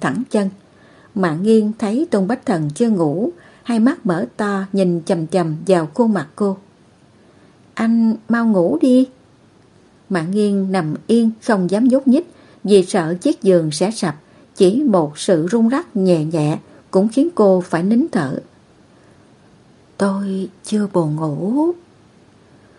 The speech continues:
Tôn Bách Thần thì thào vào tai cô, rồi liếm nhẹ vành tai của Mạng Nghiên. Hắn để cô gối đầu lên tay mình, đôi tay bắt đầu luồn vào trong váy. Hắn chạm vào trúng chỗ đau của Mạng Nghiên,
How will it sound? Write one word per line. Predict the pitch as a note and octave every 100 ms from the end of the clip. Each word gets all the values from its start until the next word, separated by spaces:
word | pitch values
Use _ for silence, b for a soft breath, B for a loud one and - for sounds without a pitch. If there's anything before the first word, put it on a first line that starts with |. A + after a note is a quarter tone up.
| b -
Tôn | A3+
Bách | A3+ -
Thần | A3 E3 D3 D3
thì | F#3
thào | E3+ F3 D#3+ D3+
vào | F3+
tai | D3+ A3 A3
cô, | - G#3 G3 B B
rồi | B F#3
liếm | F3+ G#3+
nhẹ | D#4+ F#3+ C#3+ -
vành | G3+ E3+
tai | - A3+ G#3
của | G3 G3+
Mạng | A#3 D#3+ D3+
Nghiên. | G3 F#3 F3+ _ b b b
Hắn | - G#3 C4+
để | A#3+ F#3 -
cô | G3+ F#3 E3+
gối | E3+ C4
đầu | G#3+ E3 D3+
lên | G3+ A3+
tay | A#3 A3+
mình, | F#3 C#3+ b b b b
đôi | - G#3+
tay | G#3 G3+ F3+ F3+
bắt | -
đầu | G3 E3 D3
luồn | - F#3 D#3+ D#3+
vào | E3+ D3
trong | G3+ F3+
váy. | F3 G3+ F#4 - _ _ _ b b b b _ _ _ _ -
Hắn | A3+ A3 D#4+ F#4
chạm | - D3 F3+ G3+
vào | F3+ D#3+
trúng | D3 A3 A#3+ F4+
chỗ | F4 F#3+
đau | A#3+ A3+ G#3+ -
của | F#3+
Mạng | A#3 E3+ D#3+
Nghiên, | G#3+